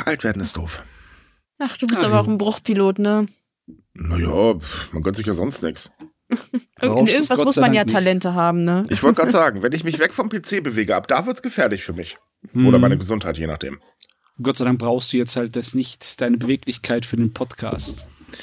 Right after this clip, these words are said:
Speaker 3: Außer natürlich, du gestikulierst bei einigen Themen sehr heftig.
Speaker 1: <laughs>
Speaker 3: Das hören wir dann auch, dann schreit's au.
Speaker 1: Das würdet ihr auch von meinen Nachbarn hören, weil, ähm, hier können einige direkt reingucken. Ich glaub, die würden sich kaputt lachen. So, äh, fangen wir mal an. Wir haben heute einige Themen. Logischerweise haben wir heute einige Themen. Das ist immer die blödeste Einleitung eigentlich. Wir haben heute einige Themen.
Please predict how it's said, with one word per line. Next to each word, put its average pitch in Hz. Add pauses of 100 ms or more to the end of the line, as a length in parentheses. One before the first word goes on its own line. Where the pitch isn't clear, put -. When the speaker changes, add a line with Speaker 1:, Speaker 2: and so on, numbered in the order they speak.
(200)
Speaker 3:
Außer 170
natürlich, 143
du 131
gestikulierst 127
bei 113
einigen 117
Themen 113
sehr 110
heftig. - (320)
Speaker 1:
<laughs> - (640)
Speaker 3:
Das -
hören 170
wir 135
dann 120
auch, 117
dann 120
schreit's 123
au. 123 (240)
Speaker 1:
Das 143
würdet 151
ihr 131
auch 135
von 135
meinen 135
Nachbarn 113
hören, 110
weil, 110
ähm, 123
hier 120
können 123
einige 123
direkt 120
reingucken. 107
Ich 87
glaub, 107
die 110
würden 101
sich 90
kaputt 101
lachen. 71 (540)
So, 233
äh, 190
fangen 208
wir 196
mal 175
an. 190
Wir 175
haben 151
heute 160
einige 151
Themen. 170
Logischerweise 95
haben 90
wir 87
heute 82
einige 92
Themen. 110
Das -
ist -
immer 78
die 82
blödeste 90
Einleitung 87
eigentlich. 82
Wir 123
haben 139
heute 135
einige 127
Themen. 120